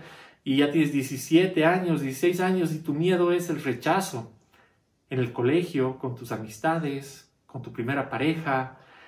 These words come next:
Y vas creciendo y tus miedos van cambiando y tu miedo se va volviendo el empleo, el matrimonio, eh,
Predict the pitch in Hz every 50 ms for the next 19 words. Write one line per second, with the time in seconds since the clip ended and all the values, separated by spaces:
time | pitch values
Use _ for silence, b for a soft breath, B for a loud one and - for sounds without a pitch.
0 | b b b 139 135 135 151 175 190 190 - - 196 190 185 180 - 226 233 220
1 | 196 202 196 - 170 147 156 170 170 170 165 156 160 160 160 160 165 147 147 147
2 | 170 185 190 175 156 151 - - 131 135 147 151 151 151 139 - 135 131 139 135
3 | 135 131 127 131 131 131 123 127 117 110 110 110 - - 151 185 185 165 151 151
4 | 147 - - - - b b b b b b - 120 113 113 113 - - 113 113
5 | 117 131 160 190 202 190 170 160 160 160 160 165 165 B B B B B B B
6 | _ - 131 123 117 113 110 110 107 110